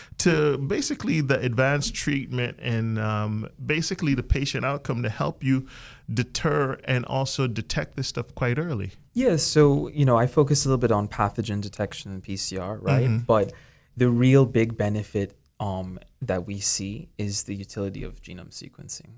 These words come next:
Speaker 2: right? Because we all, I think, know somebody that has had cancer,
Speaker 1: Uh-huh.
Speaker 2: right? Or, you know, that person could be a close relative or, you know, it's, it's a close friend, but it's something that the, ho-, was one of the biggest causes of death worldwide.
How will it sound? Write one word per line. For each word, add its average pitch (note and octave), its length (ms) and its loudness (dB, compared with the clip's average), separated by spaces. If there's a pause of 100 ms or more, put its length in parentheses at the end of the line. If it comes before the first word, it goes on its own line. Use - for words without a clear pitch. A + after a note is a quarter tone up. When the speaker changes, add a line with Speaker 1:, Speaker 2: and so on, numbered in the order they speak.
(240)
Speaker 2:
right? F#2+ 260 -8 (160)
Because G#2 540 -6 (960)
we C3 240 6
all, D3 260 8
I C3+ 60 6
think, C3 280 2
know C3 320 6
somebody C3 880 0
that G2 160 2
has G2+ 160 -6
had F#2+ 260 -10
cancer, G2 560 -12 (240)
Speaker 1:
Uh-huh. A2 140 4
Speaker 2:
right? A2 280 0
Or, G2 420 -6
you G#2 120 -14
know, G2 80 -12
that G2 200 -8
person G#2 240 -8
could G2 140 -18
be F#2+ 300 -12 (100)
a G#2 60 -8
close - 360 -10
relative G2 680 -4 (240)
or, F#2 380 -10 (160)
you G2+ 80 -4
know, F2+ 180 -6
it's, - 320 -10
it's G2+ 140 -18
a G2 60 -14
close - 340 -14
friend, F#2 420 -10
but F#2 220 -6 (400)
it's - 140 -2
something G#2+ 340 0
that G2 220 -8
the, G#2 60 -12
ho-, - 140 -16 (280)
was G#2 100 -16
one A2+ 140 -4
of G#2+ 60 -6
the G#2 60 -8
biggest A2 400 -2
causes A2+ 320 -4
of G2 140 -10
death G2 300 -8
worldwide. F#2+ 640 -10